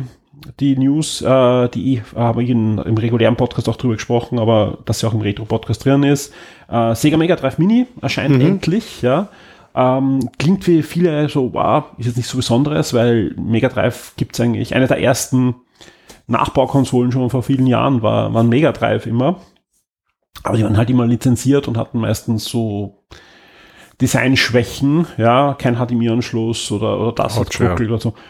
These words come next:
Speaker 1: Und das kommt jetzt direkt von Sega, heißt es nicht, dass es gut wird. Ja, wir haben ja grad bei Sony erlebt, dass, dass, äh, durchaus auch Originalhersteller leider,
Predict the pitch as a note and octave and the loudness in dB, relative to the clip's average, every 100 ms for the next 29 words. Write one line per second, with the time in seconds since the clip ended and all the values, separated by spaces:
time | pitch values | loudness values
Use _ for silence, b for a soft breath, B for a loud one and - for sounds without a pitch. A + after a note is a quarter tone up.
0 | B - B2 D3 - D#3 - G3+ A#3+ F#3+ | B -6 -2 -2 0 0 2 2 2 2
1 | F#3+ - C#3 D3+ A#2+ G#2+ A3 - - B2+ | 0 2 2 2 2 2 0 -2 -4 -2
2 | C#3 F#3+ - - A2+ C3+ C#3 A#2 A2+ B2 | 0 -2 -4 -6 0 2 2 0 0 -2
3 | - - - B2 B2 B2 A#2+ A#2 A#2 - | -2 -8 -6 -2 0 2 2 2 0 0
4 | A#2 A2+ - A2 G#2+ - - A2 A2 A2 | -2 -2 -4 -6 -6 -6 -4 2 2 2
5 | G#2+ B2+ A2+ A2 A2+ A2+ A#2+ A#2+ A#2 A#2+ | 0 -4 -2 -2 -2 -2 0 0 -2 -2
6 | A#2 A2+ G#2+ A2 A2+ | -2 -2 -2 0 -2